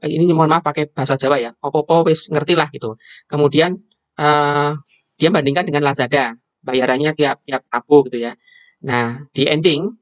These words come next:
eh, dia ngomong yang penting tiap hari ada orderan. Itu mem-, memaknai e-commerce bagi dia, transaksi pentingnya e-commerce bagi, eh, pelaku K M di situ. Nah, ini contoh prosedur di etnometodologi itu dijalankan.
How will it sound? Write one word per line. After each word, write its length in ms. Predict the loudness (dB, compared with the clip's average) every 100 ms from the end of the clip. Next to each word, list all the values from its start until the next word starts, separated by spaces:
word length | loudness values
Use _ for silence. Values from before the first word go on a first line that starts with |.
| _ _ _ _ -4
eh, 520 | 0 0 0 0 -4 -8 _ _ -4
dia 120 | 0 0
ngomong 340 | 2 0 -2 0
yang 180 | 0 0
penting 300 | 0 0 2
tiap 180 | 0
hari 220 | 0 -2 -2
ada 160 | -2
orderan. 480 | -4 -2 -4 -4 -12 _ _ _ _
Itu 220 | -2 2 2
mem-, 300 | 0 -2 -2
memaknai 1000 | 0 0 -4 -2 0 2 0 -2 -4 _ _ -6
e-commerce 340 | -4 -4 -6
bagi 220 | -10 -10
dia, 400 | -8 -4 -4 -4 -10 _ -6
transaksi 640 | -4 -4 -8 -6 -4 -4
pentingnya 560 | -6 -4 -2 -2 -2 -6 _ -14
e-commerce 400 | -8 -4 -4 -4
bagi, 480 | -6 -2 -4 -4 -10
eh, 440 | -10 -6 -6 -6 -4
pelaku 260 | -2 -2
K 140 | -2 -4
M 80 | -6
di 80 |
situ. 220 | -10 -12 -14 _ _ _ _ _
Nah, 160 | -18 -14 -6
ini 120 | -2
contoh 320 | 0 -2 -8 _ -20 -20 -6
prosedur 720 | -4 -4 2 2 2 -4 _
di 180 | -2 2 2 2 2 0 -2
etnometodologi 580 | -2 -2 -2 -2 -4 -6
itu 60 | -8
dijalankan. 400 | -6 -6 -8